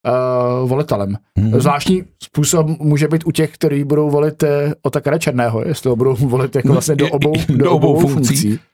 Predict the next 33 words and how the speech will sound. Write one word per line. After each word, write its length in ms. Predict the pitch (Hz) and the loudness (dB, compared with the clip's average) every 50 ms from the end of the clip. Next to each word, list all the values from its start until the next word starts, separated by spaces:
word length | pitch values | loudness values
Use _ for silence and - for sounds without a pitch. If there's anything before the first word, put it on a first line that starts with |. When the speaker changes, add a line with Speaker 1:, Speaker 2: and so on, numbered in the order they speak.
| - - - - - _ _ - | -20 -20 -20 -20 -20 _ _ -2
Speaker 2:
Eh. 40 | 110 113 139 139 135 | 0 0 0 0 0
Speaker 1:
Eh, 60 | 131 - - | -2 -2 -2
ale 160 | 147 165 160 | -2 2 2
myslím 220 | 165 160 160 180 | 2 2 2 0
si, 100 | 160 180 | 0 0
že 100 | 175 180 | 0 0
tady 140 | 175 175 180 | 0 -2 -2
je, 360 | 175 170 165 160 156 156 143 - | 0 2 4 4 4 4 2 2
eh, 440 | 143 143 143 143 143 143 143 143 147 - _ - - | 0 0 0 0 0 0 -2 -4 -6 -8 _ -8 -6
Petr 200 | 151 135 147 147 | -4 -2 0 0
Dědek 240 | 147 147 143 135 | 0 0 0 -2
jako 160 | 143 131 - 143 | -2 -2 0 0
velký 240 | 139 131 - - | -2 -2 -2 -4
favorit. 380 | 151 - 123 107 95 87 - - - _ _ 143 | -2 -2 -2 -2 -4 -6 -10 -14 -20 _ _ -2
Na 140 | 143 147 143 | 0 0 0
základě 340 | 139 151 143 143 - 151 147 | 0 0 0 0 -2 -2 -2
právě 280 | 151 151 135 131 135 131 | 0 -2 -2 -2 -2 -2
toho 120 | 139 139 | -2 -2
spojení 320 | 135 - 147 139 139 139 | 0 0 0 0 0 -2
s 60 | 127 - | -2 -2
Aloisem 280 | 92 123 135 123 135 127 | 0 0 0 0 0 -2
Haramčikem. 460 | 123 117 110 113 - - - 95 82 - - _ _ _ - | -2 -2 -2 -4 -4 -6 -6 -6 -8 -8 -10 _ _ _ -4
Speaker 2:
A 80 | 131 | -2
myslíš 400 | 131 131 131 120 - 156 147 - | -2 -2 -2 -2 -2 -2 -2 0
i 80 | 147 151 | 0 0
na 100 | 131 131 | 0 0
základě 400 | 120 123 117 113 131 127 123 123 | 0 -2 -2 -2 -2 0 0 0
těch 220 | 120 - 131 - - | 0 -2 -2 -2 -2
různých 400 | 135 117 120 120 131 139 117 127 | 0 0 0 0 -2 -2 -2 -2
mediálních, 640 | 127 120 110 117 123 123 123 120 120 127 123 107 95 | -2 0 0 0 0 0 0 0 0 0 0 0 0
vel-, 180 | 107 110 120 127 - 113 | 0 0 -2 -2 -2 -2
velmi 240 | 117 110 117 123 | 0 0 0 -2
kritických, 680 | 113 - 113 110 110 - 131 117 - - - 135 117 - | -2 -2 -4 -4 -2 -2 -4 -6 -4 -4 -4 -4 -4 -4